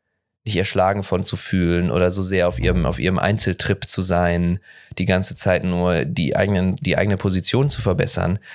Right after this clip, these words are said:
sondern das, was, dadurch, dass sie alles verloren haben, war sie dann in der Lage, irgendwie einfach ihr, ihre Verbindung zur Natur und wenn wir jetzt da ontologisch sein wollen, zum, zu, zum Seienden überhaupt,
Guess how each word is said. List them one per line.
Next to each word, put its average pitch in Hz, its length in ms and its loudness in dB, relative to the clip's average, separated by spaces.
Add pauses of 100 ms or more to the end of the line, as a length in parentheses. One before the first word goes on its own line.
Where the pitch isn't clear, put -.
(120)
sondern 95 360 0
das, 113 240 0
was, - 340 0 (1000)
dadurch, 123 220 2
dass 107 140 -2
sie 107 100 0
alles 98 240 0
verloren 92 480 0
haben, 104 640 -2 (640)
war 104 200 2
sie 110 120 0
dann 98 120 0
in 98 100 0
der 95 100 0
Lage, 95 560 0
irgendwie 95 240 -2
einfach 95 240 0
ihr, 92 380 0 (280)
ihre 95 640 0 (540)
Verbindung 104 800 0 (680)
zur 120 160 0
Natur 120 680 0
und 104 180 -4
wenn 98 180 2
wir 95 120 2
jetzt 95 260 -2
da 92 140 2
ontologisch 107 480 0
sein 101 200 0
wollen, 98 200 2
zum, 98 320 0
zu, 90 240 0
zum 101 240 -2
Seienden 98 480 2
überhaupt, 95 500 0